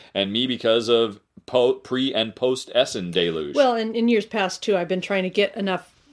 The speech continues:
Speaker 2: glass ready for showing at Essen.
Speaker 1: Uh-huh.
Speaker 2: So that was
Speaker 1: Oh,
Speaker 2: also
Speaker 1: th-, yeah, yeah,
Speaker 2: something.
Speaker 1: totally, totally.
Speaker 2: So.
Speaker 1: And well, and this year, even though you didn't have that, you still, pre-Essen, you had a lot of work to do 'cause you had a lot of orders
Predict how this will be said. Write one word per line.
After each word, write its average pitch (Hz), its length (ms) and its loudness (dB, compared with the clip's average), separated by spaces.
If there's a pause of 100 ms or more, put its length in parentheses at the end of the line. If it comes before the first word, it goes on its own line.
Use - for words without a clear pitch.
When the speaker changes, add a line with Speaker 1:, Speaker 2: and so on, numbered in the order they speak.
Speaker 2:
glass 185 360 -2
ready 180 240 0
for 170 400 -4 (200)
showing 185 440 -2
at 165 200 -10
Essen. - 380 -12 (220)
Speaker 1:
Uh-huh. 104 120 4 (120)
Speaker 2:
So 190 160 -2
that 190 180 -6
was 180 140 -8
Speaker 1:
Oh, 147 60 2
Speaker 2:
also 170 340 4
Speaker 1:
th-, 120 160 -4 (160)
yeah, 110 420 2
yeah, 98 140 0
Speaker 2:
something. 92 80 0 (120)
Speaker 1:
totally, 90 220 0
totally. 87 340 -4 (600)
Speaker 2:
So. 160 300 -18 (120)
Speaker 1:
And 202 120 0
well, 220 140 0
and 190 180 0
this 190 140 -2
year, 170 160 2
even 147 160 -2
though 143 60 0
you 135 80 0
didn't 135 160 -2
have 127 120 0
that, 147 200 -2
you 101 100 -8
still, 113 420 0
pre-Essen, 113 720 -2
you 101 180 -6
had 87 200 0
a 107 60 0
lot 92 180 4
of 90 100 -4
work 90 180 -6
to 95 80 -10
do 110 320 -2
'cause 104 200 -2
you 110 80 -2
had 104 140 4
a 120 40 4
lot 127 160 4
of 107 60 -4
orders - 420 -4